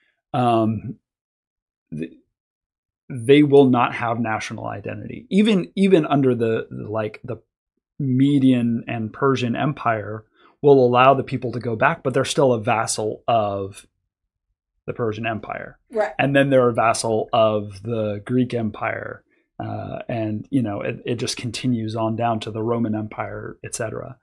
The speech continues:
Speaker 1: Um, but that these people, there's, there's something that transcends those sort of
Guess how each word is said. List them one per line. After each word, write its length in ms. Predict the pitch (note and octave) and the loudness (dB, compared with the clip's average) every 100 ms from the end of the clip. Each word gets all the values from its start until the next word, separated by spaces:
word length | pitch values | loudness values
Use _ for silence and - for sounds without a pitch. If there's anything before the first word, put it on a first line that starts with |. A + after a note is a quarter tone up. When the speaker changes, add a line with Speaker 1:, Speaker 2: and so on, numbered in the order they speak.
| _ - - _ - | _ -20 -20 _ -8
Speaker 1:
Um, 600 | A#2+ A2+ G#2 - - - _ _ _ _ _ _ _ _ _ | -6 -6 -8 -12 -14 -16 _ _ _ _ _ _ _ _ _
but 220 | C#3 C3+ | -2 0
that 260 | A#2+ A#2 A2 | 0 -2 0
these 260 | B2+ A#2+ - | 0 0 -2
people, 380 | - B2+ A#2 | -4 -4 -4
there's, 320 | A2+ A2 G#2+ - | -4 -6 -6 -10
there's 500 | - A#2 G#2+ G#2+ - - _ | -10 -6 -6 -8 -12 -14 _
something 840 | - - C#3 B2+ B2 B2 A2 G#2+ G2+ | -12 -4 0 0 -2 -6 -4 -6 -6
that 240 | G#2+ - | -8 -8
transcends 1120 | - - A2+ G#2+ - D3 D3+ B2+ A#2+ A2+ G#2 | -10 -10 -8 -8 -4 2 4 4 0 -4 -6
those 380 | B2+ A#2+ A2 G#2 | -4 -2 -2 -4
sort 160 | A#2 A2 | -6 -6
of 320 | G#2+ G2+ | -6 -8